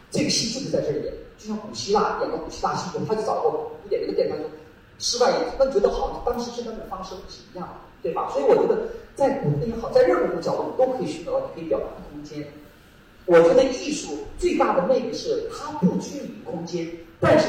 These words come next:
它赋予空间与灵魂。这个是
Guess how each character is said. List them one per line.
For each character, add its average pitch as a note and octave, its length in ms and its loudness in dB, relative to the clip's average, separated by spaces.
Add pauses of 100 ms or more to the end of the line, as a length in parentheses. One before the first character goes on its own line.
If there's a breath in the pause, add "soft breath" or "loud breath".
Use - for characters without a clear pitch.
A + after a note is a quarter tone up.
它 - 120 2
赋 - 240 -2
予 - 120 -6
空 - 240 2
间 G#3+ 120 4
与 G#3 140 0
灵 - 340 -10
魂。 C#3 80 -8 (1400)
这 F#4+ 240 12
个 - 60 8
是 - 140 4